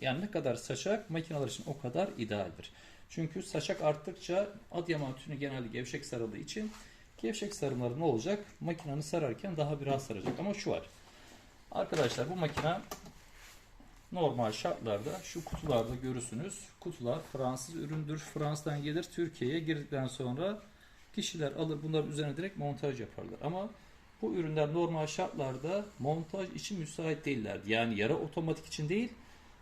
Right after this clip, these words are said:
bunu üreten şahıslar, Fransa'daki kişiler kol gücüne göre bir mekaniksel bir mekanik yapmışlar. Kol gücüne göre yumuşaktır alt mekaniği. Bizler aldıktan sonra alt mekanik olan kısım,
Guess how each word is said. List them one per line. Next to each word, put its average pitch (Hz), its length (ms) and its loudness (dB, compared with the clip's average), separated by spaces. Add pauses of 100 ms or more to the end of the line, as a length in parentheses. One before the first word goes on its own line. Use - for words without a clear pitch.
(120)
bunu 220 220 4
üreten 175 380 4
şahıslar, 151 580 0
Fransa'daki 156 640 -2
kişiler 170 500 -2 (200)
kol 180 280 4
gücüne 147 360 -2
göre 151 200 0
bir 156 60 -4
mekaniksel 147 640 -2
bir 123 160 -2
mekanik 110 440 -2
yapmışlar. 214 640 2 (540)
Kol 226 220 4
gücüne 165 260 -2
göre 165 220 2
yumuşaktır 202 540 4
alt 113 200 2
mekaniği. 90 400 -2 (480)
Bizler 165 300 6
aldıktan 196 600 4
sonra 185 280 -4
alt 208 320 6
mekanik 202 380 0
olan 180 200 4 (100)
kısım, 135 320 2